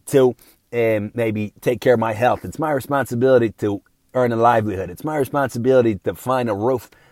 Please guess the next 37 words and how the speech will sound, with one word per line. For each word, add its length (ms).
over 220
my 180
head, 320
whether 260
it's 140
a 60
mansion 480
or 100
a 60
bridge 480
or 80
anything 320
in 100
between 480
or 140
beyond 520
or 140
beneath. 480
It's 160
my 160
responsibility. 800
It's 120
on 280
me." 280
So 340
that's 260
obvious, 380
but 260
a, 380
a 60
thing 220
we 120
can 140
think 200
about 280
is 120
that 220